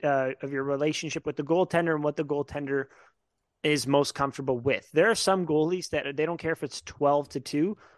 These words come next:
they wanna stay in. They never want to be pulled, right? So that's where, that's, like, a bit of a different one. If it's two quick ones, you wanna switch the goaltenders and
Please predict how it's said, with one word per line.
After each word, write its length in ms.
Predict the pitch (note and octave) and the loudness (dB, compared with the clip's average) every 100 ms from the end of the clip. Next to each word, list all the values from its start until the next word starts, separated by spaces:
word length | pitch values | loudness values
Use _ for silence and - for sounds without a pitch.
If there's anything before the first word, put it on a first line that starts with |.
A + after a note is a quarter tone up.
| _ - | _ 0
they 180 | C#3 | 4
wanna 240 | D#3+ E3+ D#3 | 4 2 -2
stay 280 | - D#3+ D3 | -4 -4 -4
in. 320 | D3 C#3+ G#2+ | -2 -2 -2
They 160 | G#2 C3 | -4 -4
never 560 | C#3 D3 D#3 D#3+ D#3 | -2 2 2 4 2
want 380 | D3 C#3 C#3+ C#3 | -2 0 0 -2
to 80 | - | -12
be 160 | C3 C#3 | -10 -8
pulled, 560 | - - C3+ G#2 - - _ | -8 -4 -4 -4 -16 -20 _
right? 300 | C#3 C#3+ D3 - _ _ _ _ | 2 4 4 0 _ _ _ _
So 120 | - D#3+ | -8 0
that's 240 | E3 - | 0 4
where, 460 | D#3 C#3+ C#3 B2 _ _ _ _ _ _ | 4 6 4 0 _ _ _ _ _ _
that's, 280 | F#3 F3+ E3 | -4 -2 -2
like, 120 | E3 | -2
a 60 | C#3+ | -4
bit 340 | - C3 E3 | -6 2 4
of 100 | C#3 | 4
a 40 | C#3 | -2
different 340 | D#3+ E3+ D3 | -4 -4 -8
one. 160 | C#3 C3+ | -8 -8
If 140 | - | -10
it's 180 | C#3 - | -8 -8
two 220 | - E3 | -4 -6
quick 320 | - D#3+ - | 2 2 2
ones, 280 | C#3+ C3+ C3+ | 0 0 0
you 60 | C#3 | 0
wanna 180 | C3+ | 0
switch 260 | B2+ D3+ - | 0 -4 -4
the 80 | C3+ | -4
goaltenders 600 | C3 B2+ C3 B2+ B2+ A#2+ | -2 -2 -4 -4 -4 -2
and 240 | A#2+ A#2 | -4 -6